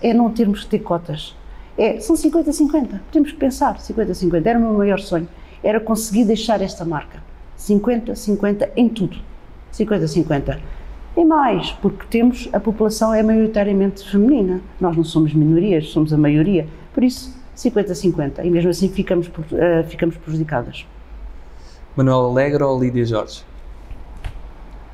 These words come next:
Speaker 1: Eu gosto muito de Manuel Alegre. É, eu gosto muito de pessoas que, que dizem qualquer coisa, mas de Lídia Jorge também. Por isso, ah,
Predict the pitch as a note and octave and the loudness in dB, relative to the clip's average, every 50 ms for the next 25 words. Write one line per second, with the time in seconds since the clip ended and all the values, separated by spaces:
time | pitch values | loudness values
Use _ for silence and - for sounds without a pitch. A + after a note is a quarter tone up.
0 | - - - C4+ G#3 A3 A3 G#3+ - F#3+ E3+ F3 F3 E3+ F3 E3+ E3+ D#3 C#3 A2+ | -10 -6 -2 0 0 0 0 0 0 0 2 2 2 4 4 4 4 2 2 0
1 | A#2 A2+ - - - - - - - - - - - - - - - - - - | 0 -2 -6 -10 -14 -16 -18 -20 -20 -20 -20 -20 -20 -20 -20 -20 -20 -20 -20 -10
2 | - - E3 D#3 D3+ C#3+ C#3+ C#3+ C#3 C#3 C3 - D#3+ E3+ F#3+ F#3 E3 - - F3+ | -4 -2 0 2 2 2 2 2 2 0 0 0 0 2 2 0 -2 -2 -2 0
3 | F#3 E3+ - E3 - - - - - F#3+ F#3 F#3+ - - - - - F3 F3 E3 | 0 0 0 -2 -6 -6 -4 -2 0 0 2 0 -2 -4 -8 -4 0 2 4 4
4 | F3 E3 D#3 D#3 - - F3 D3+ F#3 F3+ E3 D#3+ E3+ D#3 - E3 E3+ E3 D#3+ E3 | 4 2 0 -2 -2 0 2 4 4 4 4 4 2 2 2 0 0 2 2 2
5 | D3+ D3 G3 A3 A#3+ A3+ G3+ A3 A#3 G#3+ G#3+ A3 G#3+ G#3+ A3 G#3+ G#3+ - - A#3 | 2 2 2 2 2 2 2 2 2 2 2 2 2 2 0 0 0 -2 -4 -2
6 | A#3 A#3+ A3 G#3 G#3+ G#3 - - - - - - - - - - - - - - | 0 0 0 0 -2 -8 -12 -18 -20 -20 -20 -20 -20 -20 -20 -20 -20 -20 -20 -20
7 | - - - A3 G#3+ A#3 A3+ A3 - - - - - - - - - - - - | -18 -6 -2 0 2 2 0 0 -4 -10 -12 -14 -16 -18 -18 -18 -20 -18 -18 -16
8 | - - - - - - - - - - - - | -16 -14 -6 -2 0 2 2 2 2 2 0 -2